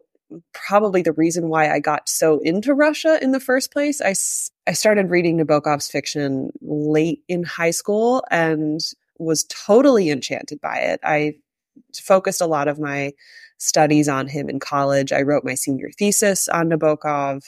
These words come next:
and he's just one of those writers who has captivated me for a long time and kind of made me interested in Russia. So he's someone where I, I probably owe a lot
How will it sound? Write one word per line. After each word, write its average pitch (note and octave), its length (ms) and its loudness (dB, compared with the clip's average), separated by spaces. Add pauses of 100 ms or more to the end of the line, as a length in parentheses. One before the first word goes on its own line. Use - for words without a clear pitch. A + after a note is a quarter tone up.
(140)
and C#3 560 -2 (640)
he's G3 300 2
just A3 180 0
one G3+ 120 2
of F#3+ 80 4
those E3 160 4
writers E3 380 2
who C#3+ 500 0 (440)
has E3 280 2
captivated D3+ 760 0
me C#3 140 0
for C#3+ 180 -4
a C#3 80 0
long C#3 280 0
time C#3+ 440 -6
and C#3+ 120 -2
kind F#3 220 0
of E3 100 0
made D#3+ 260 4
me D#3 260 2
interested D3 640 -2
in D3 220 2
Russia. - 520 -4 (800)
So E3+ 220 2
he's G3 360 0
someone D#3+ 500 0
where C#3 680 0
I, C#3+ 640 -2 (180)
I D#3 140 4
probably E3 520 2
owe D#3 300 4
a D3 60 2
lot C#3+ 420 0